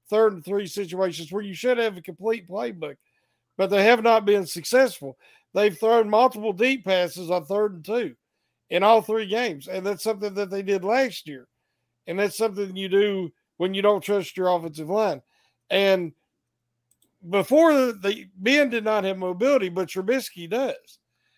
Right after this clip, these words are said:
And we're still waiting on them to use it. I think they had one design quarterback keeper, and then he took off on another play and got a little bit of yardage. But he needs to be,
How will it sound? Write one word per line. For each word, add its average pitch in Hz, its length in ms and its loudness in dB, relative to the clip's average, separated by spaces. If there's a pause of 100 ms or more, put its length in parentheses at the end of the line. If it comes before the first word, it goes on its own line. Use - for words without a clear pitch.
(220)
And 202 300 4
we're 196 240 -2
still 254 280 2
waiting 247 420 0
on 202 140 -2
them 196 260 -2 (400)
to 196 120 -2
use 214 380 0
it. 175 120 -8
I 214 140 2
think 277 160 0
they 285 80 2
had 208 180 2
one 254 300 6
design 254 760 -2
quarterback 247 480 -2
keeper, 247 400 -10 (680)
and 185 180 2
then 220 140 8
he 233 140 2
took 233 220 0
off 240 200 2
on 226 180 0
another 240 400 4
play 151 520 -6 (400)
and 175 120 -4
got 196 180 6
a - 20 2
little 190 220 2
bit 185 160 0
of 165 60 -2
yardage. 170 520 -2 (320)
But 208 200 2 (100)
he 269 260 0
needs 269 340 -4
to 240 80 -8
be, 226 260 -4